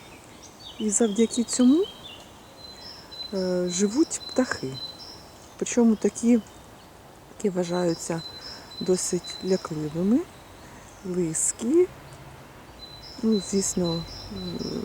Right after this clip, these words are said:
крижні і водяні курочки.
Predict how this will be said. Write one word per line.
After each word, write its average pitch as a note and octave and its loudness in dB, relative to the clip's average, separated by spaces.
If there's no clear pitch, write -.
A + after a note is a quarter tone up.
крижні F#3 0
і G3+ -2
водяні A#3 4
курочки. - -6